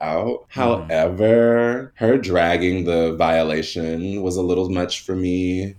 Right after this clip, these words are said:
Speaker 2: Yeah.
Speaker 1: And then I've noticed now that she, okay, this is, this is also a lot, but she is the girl who is, you know,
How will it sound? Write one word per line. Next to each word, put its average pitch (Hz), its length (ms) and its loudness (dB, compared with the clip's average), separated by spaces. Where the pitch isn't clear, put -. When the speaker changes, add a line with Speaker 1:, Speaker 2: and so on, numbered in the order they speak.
Speaker 2:
Yeah. 90 240 -12
Speaker 1:
And 87 320 -4
then 85 800 -4
I've 101 380 -2
noticed 95 440 0
now 85 360 -2
that 85 160 -2
she, 95 640 -2
okay, 82 160 -10
this 78 120 -8
is, 80 180 -10
this 78 240 -6
is 78 220 -10
also 78 400 -8
a - 40 -4
lot, 76 320 -6
but 98 160 -2
she 110 420 2
is 101 280 0
the 98 120 0
girl 82 800 0
who 92 260 -4
is, 80 680 -4
you 98 100 -2
know, 78 540 -6